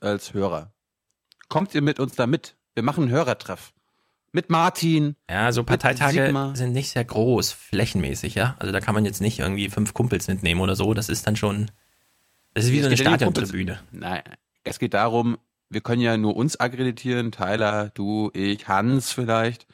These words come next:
Speaker 1: Aber es gibt ja vielleicht Sozen, die da automatisch sind,
Speaker 2: Ach so.
Speaker 1: qua Amt.
Speaker 2: Ja, so
Speaker 1: Ja.
Speaker 2: Delegierte. Na, mal gucken.
Speaker 1: Vel-, wer weiß, unser, der Podcast ist riesig.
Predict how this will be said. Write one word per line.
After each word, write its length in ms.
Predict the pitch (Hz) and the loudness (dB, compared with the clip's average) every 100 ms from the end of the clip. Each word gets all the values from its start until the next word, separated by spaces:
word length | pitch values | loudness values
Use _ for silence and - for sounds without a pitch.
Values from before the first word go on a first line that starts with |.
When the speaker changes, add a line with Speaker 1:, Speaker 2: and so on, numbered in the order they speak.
| _ _ _ | _ _ _
Speaker 1:
Aber 160 | - 101 | -2 -2
es 80 | |
gibt 140 | - 110 | -2 -4
ja 60 | |
vielleicht 280 | 113 117 110 | 0 0 0
Sozen, 600 | 117 113 143 - 127 123 - _ _ _ _ _ _ _ | 0 0 0 0 0 0 -6 _ _ _ _ _ _ _
die 100 | 120 | -2
da 140 | 120 113 | 0 0
automatisch 760 | 120 - 110 110 160 123 - | -2 -2 0 0 0 -6 -8
sind, 280 | 107 113 123 _ | -4 -4 -6 _
Speaker 2:
Ach 120 | 117 | -2
so. 100 | 120 | 0
Speaker 1:
qua 200 | 113 104 | 2 2
Amt. 560 | - 107 131 113 - - _ _ | 2 0 0 -2 -8 -18 _ _
Speaker 2:
Ja, 400 | 95 90 113 104 | -14 -10 -8 -8
so 80 | 98 | -8
Speaker 1:
Ja. 80 | 90 | -6
Speaker 2:
Delegierte. 640 | 104 104 98 113 120 104 107 - _ _ _ _ _ _ _ _ _ _ _ _ _ | -6 -6 -4 -4 -2 -2 -4 -10 _ _ _ _ _ _ _ _ _ _ _ _ _
Na, 100 | 151 | 0
mal 80 | 175 | 0
gucken. 300 | 143 110 - - | 0 -4 -8 -14
Speaker 1:
Vel-, 220 | - - - - _ _ | -6 -6 -6 -14 _ _
wer 140 | 208 | -2
weiß, 300 | 285 254 - _ - _ - | 0 -2 -6 _ -20 _ -2
unser, 320 | 135 147 127 - | 0 2 0 0
der 120 | 131 123 - | 0 0 0
Podcast 580 | 151 - 131 127 131 - | -4 -4 -2 0 0 -6
ist 220 | 113 - | -6 -6
riesig. 640 | 101 139 117 120 107 - | 0 0 2 0 0 -12